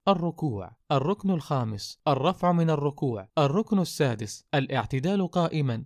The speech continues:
كحاله قبل الركوع. الركن السابع السجود على الأعضاء السبعة، وهي الجبهة والأنف واليدان والركبتان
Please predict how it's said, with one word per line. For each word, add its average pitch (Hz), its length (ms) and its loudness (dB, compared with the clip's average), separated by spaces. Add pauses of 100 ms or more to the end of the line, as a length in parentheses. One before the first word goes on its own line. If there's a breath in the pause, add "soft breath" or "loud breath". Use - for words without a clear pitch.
كحاله 160 600 2
قبل 135 260 -2
الركوع. 123 600 -2 (140)
الركن 143 420 0
السابع 110 680 -2 (120)
السجود 147 520 0
على 151 260 4
الأعضاء 139 480 0
السبعة، 104 640 -4
وهي 147 400 2
الجبهة 160 500 0
والأنف 139 720 0
واليدان 143 720 0 (100)
والركبتان 135 960 -2